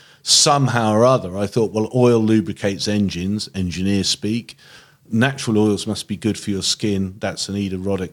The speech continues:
Body Shop. I wonder if you could shave with an oil." So then went out, bought a book on aromatherapy, bought some little oils from a chemist, blended them up in the bathroom, understood, for example, with a shaving oil, you have a carrier oil, which is a base oil,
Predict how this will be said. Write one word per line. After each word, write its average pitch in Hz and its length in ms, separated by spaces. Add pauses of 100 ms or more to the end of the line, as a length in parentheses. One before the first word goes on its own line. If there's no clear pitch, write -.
(140)
Body 113 240
Shop. 90 460 (220)
I 113 100
wonder 113 380
if 107 180
you 113 80
could - 180
shave 110 640 (380)
with 113 180
an 113 120
oil." 139 420 (540)
So 110 240
then 107 300
went 110 240
out, 104 360
bought 110 220
a 101 60
book - 440 (120)
on 101 140
aromatherapy, 135 1000 (320)
bought 110 260
some 101 280
little 104 260
oils 113 500
from 98 260
a 90 60
chemist, 135 640 (380)
blended 113 400
them 107 160
up 104 220
in 98 100
the 95 60
bathroom, 127 920 (600)
understood, 104 580
for - 140
example, 98 400
with 95 180
a 95 100
shaving 131 420
oil, 92 180
you 92 120
have 92 120
a 90 60
carrier 107 520
oil, 98 440
which 92 260
is 90 340
a 82 60
base 92 360
oil, 120 320